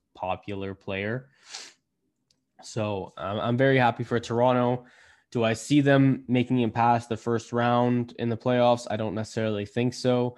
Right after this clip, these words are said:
They're gonna have to do something because, look, they won the championship. They lost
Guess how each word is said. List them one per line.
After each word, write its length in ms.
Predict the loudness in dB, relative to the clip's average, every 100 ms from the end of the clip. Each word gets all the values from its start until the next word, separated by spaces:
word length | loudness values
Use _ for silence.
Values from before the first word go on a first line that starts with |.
| -16 _
They're 120 | -6 -2
gonna 220 | 0 0
have 260 | 0 -4
to 80 | -6
do 180 | -6 -6
something 600 | -4 -4 -4 -6 -6 -6
because, 760 | -8 -8 -6 -6 -8 -14 -20 -16
look, 240 | -12 -10 -10
they 80 |
won 200 | -8 -6
the 60 | -6
championship. 800 | -6 -8 -8 -8 -10 -10 -12 -10
They 100 | -10
lost 520 | -6 -4 -6 -10 -20